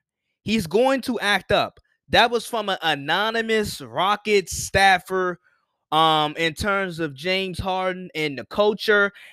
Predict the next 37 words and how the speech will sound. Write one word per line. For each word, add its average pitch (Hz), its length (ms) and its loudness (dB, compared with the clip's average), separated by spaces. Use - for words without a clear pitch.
And 185 240 2
then 269 420 4
this 294 280 2
is 196 160 2
another 294 420 2
quote 180 400 4
from 175 520 0
a, 175 260 6
a, 170 260 4
a 156 80 2
former 262 600 0
Rockets 214 560 -2
assistant 196 640 0
coach 147 420 -4
where 175 200 6
he 247 180 4
states, 180 680 0
this 180 180 -2
is 196 100 -10
the 202 100 -10
quote, 139 280 -2
"We 214 260 2
knew 302 340 0
who 240 140 -4
the 202 120 -4
boss 196 420 -4
was. 165 520 -2
Who, - 160 -8
we 285 220 4
knew 339 240 -2
who 254 140 -4
the 185 100 -4
boss 196 400 -2
of 180 140 -6
the 165 80 -10
organization 147 720 -4
was. - 500 -8